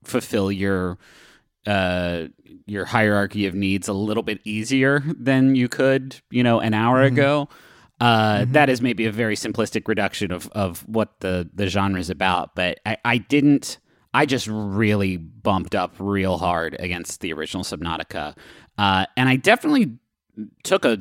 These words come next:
Speaker 1: much larger bite out of Below Zero, honestly, because it's on the Switch, um,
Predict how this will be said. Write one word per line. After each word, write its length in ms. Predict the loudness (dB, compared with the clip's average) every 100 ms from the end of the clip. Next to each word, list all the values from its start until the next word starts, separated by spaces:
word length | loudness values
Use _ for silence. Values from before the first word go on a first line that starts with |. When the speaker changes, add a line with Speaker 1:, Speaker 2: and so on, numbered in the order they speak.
| -2
Speaker 1:
much 380 | 2 2 2 0
larger 640 | 4 4 4 0 0 -4 -12
bite 560 | -20 -4 0 2 0 -4
out 220 | 0 2 2
of 280 | -2 -6 -2
Below 280 | 0 0
Zero, 640 | 0 0 2 2 2 0 -4 -10 -20 _ _
honestly, 400 | 4 6 6 2
because 300 | -2 -2 -4
it's 140 | -4 0
on 140 | -2
the 80 | -2
Switch, 680 | -6 -4 -4 -6 -8 -10 -10 -2
um, 600 | 0 2 0 -4 -8